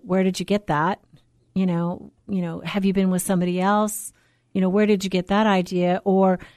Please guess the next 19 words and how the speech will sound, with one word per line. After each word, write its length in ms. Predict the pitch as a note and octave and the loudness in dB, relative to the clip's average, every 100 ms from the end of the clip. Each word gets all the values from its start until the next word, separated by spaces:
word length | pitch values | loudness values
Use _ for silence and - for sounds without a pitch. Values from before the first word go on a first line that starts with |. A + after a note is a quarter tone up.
| _ - | _ 2
"Gosh, 320 | A3 B3 - - - | 4 4 2 -10 -12
that's 460 | G3+ E3+ G3+ A#3+ | -10 0 2 2
something 360 | - D4+ D#4 C4+ | 2 2 4 4
that 140 | A#3+ | 2
you've 160 | G3+ G3 | -2 -2
wanted 260 | G3 F#3 | 0 -2
to 80 | F3+ | -4
do 320 | F#3+ C4 C#4 | -4 0 2
and 100 | B3+ | 2
you 60 | G3 | 0
haven't 240 | F3+ F#3+ | -4 -8
told 280 | - - A#3 | -12 -4 0
me." 280 | A3+ A3+ A3 | 0 2 0
And 200 | G3+ G3 | 0 0
there's 220 | F#3+ F#3+ F#3+ | 0 0 -2
this 180 | F3+ - | -8 0
feeling 360 | A#3 A3+ G#3+ | 2 4 4
of 100 | G3 | 2
disappointment. 680 | F#3+ G3 F#3+ - C4 F#3+ | 0 -4 -2 0 0 0